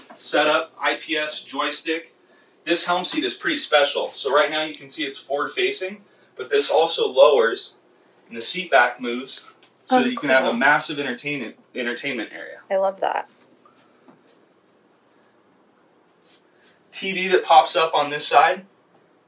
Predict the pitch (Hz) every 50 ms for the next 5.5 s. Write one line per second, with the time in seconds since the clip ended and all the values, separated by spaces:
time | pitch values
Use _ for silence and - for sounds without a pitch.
0 | _ _ _ _ _ _ _ _ _ _ _ _ _ _ _ _ _ _ _ _
1 | _ _ _ _ _ _ _ _ _ _ _ - 117 120 123 131 139 143 139 143
2 | 139 139 135 123 120 135 139 131 135 123 131 131 - 139 131 127 - - 123 110
3 | 107 - - - - - - - - - _ _ _ _ _ _ _ - - _
4 | _ _ _ _ _ - 196 - - - - - 202 185 180 185 190 185 196 208
5 | 208 214 - - 269 339 370 302 254